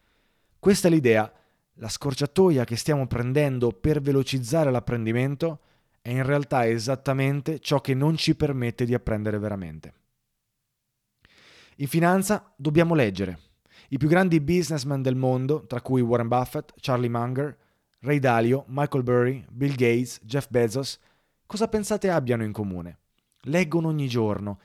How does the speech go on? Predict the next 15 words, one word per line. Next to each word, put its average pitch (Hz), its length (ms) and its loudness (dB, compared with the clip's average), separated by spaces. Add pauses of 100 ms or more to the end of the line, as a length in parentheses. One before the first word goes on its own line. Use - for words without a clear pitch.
studiano 151 600 0
ogni 107 200 -6
giorno, 87 480 -10 (300)
tentano 160 440 -2
di 135 100 -2
migliorarsi 131 640 0
ogni 127 160 -2
giorno. 87 460 -8 (1080)
Nessuno 185 320 0
di 156 100 2
loro 175 340 2
ha 131 140 -6
preso 147 260 0
delle 131 160 0
scorciatoie, 107 800 -2